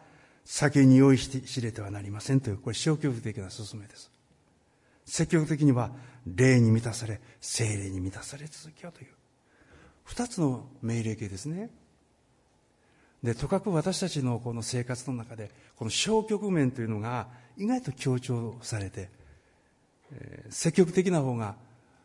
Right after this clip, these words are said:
まあ、見失ってるわけじゃないんですけども、見過ごしにされるなと思う時がある。ある教会に、その団体の責任者が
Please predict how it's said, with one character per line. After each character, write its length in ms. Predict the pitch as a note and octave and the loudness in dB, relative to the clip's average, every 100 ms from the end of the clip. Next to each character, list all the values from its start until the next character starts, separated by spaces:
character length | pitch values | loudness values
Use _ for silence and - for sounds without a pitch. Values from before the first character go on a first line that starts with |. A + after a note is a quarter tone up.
| _ | _
ま 80 | F#2+ | -8
あ、 20 | |
見 160 | F#2 C3 | 2 4
失 200 | F3+ G#3+ | 4 2
っ 60 | |
て 120 | G#3+ F#3 | 2 2
る 60 | |
わ 40 | B2 | 2
け 60 | |
じ 40 | A2+ | 2
ゃ 40 | |
な 80 | A2+ | -2
い 20 | |
ん 40 | |
で 40 | G#2 | -4
す 100 | - | -8
け 80 | G#2 | -8
ど 80 | |
も、 500 | G#2 C#3+ C3 F#2 - - _ - A2 - | -4 0 0 -4 -12 -20 _ -14 -14 -6
見 160 | B2+ F3+ | 2 2
過 240 | - C4+ | 2 0
ご 180 | B3+ B3 | -2 -4
し 140 | - A#3 | -8 -6
に 160 | A#3 | -6
さ 200 | A3+ G#3+ | -6 -8
れ 100 | G#3+ | -12
る 120 | A3+ | -12
な 240 | B3 - - | -12 -14 -6
と 100 | - | -2
思 100 | F3+ | 0
う 40 | D#3 | -2
時 180 | B2 | -8
が 80 | A2+ | -12
あ 40 | - | -18
る。 60 | - _ _ _ _ _ _ _ _ _ _ _ _ _ _ _ _ _ _ _ _ _ _ _ _ _ _ _ _ - | -20 _ _ _ _ _ _ _ _ _ _ _ _ _ _ _ _ _ _ _ _ _ _ _ _ _ _ _ _ -4
あ 120 | C#3+ | -2
る 80 | C3 | -2
教 180 | A2+ | -4
会 200 | A2 A2+ | -6 -4
に、 280 | A#2 F3 - - - _ _ _ _ _ _ _ _ | -2 -2 -4 -14 -20 _ _ _ _ _ _ _ _
そ 160 | - C#3 | -4 0
の 80 | B2+ | 2
団 180 | C3+ | 2
体 200 | C3+ C3+ | 2 0
の 280 | C3 B2 G2 - | 0 -2 -4 -10
責 280 | - C3 | -6 -2
任 120 | C3 A#2+ | 0 -2
者 160 | A#2+ | -6
が 260 | A2+ D#3 | -6 -6